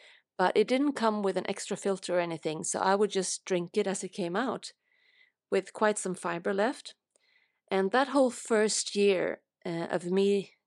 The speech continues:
doing medical medium, I had a runny tummy, and it would last all morning,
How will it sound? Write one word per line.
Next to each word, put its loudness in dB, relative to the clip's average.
doing 2
medical -2
medium, -4
I 2
had 0
a 0
runny 2
tummy, -4
and 2
it 4
would 4
last 2
all 6
morning, 0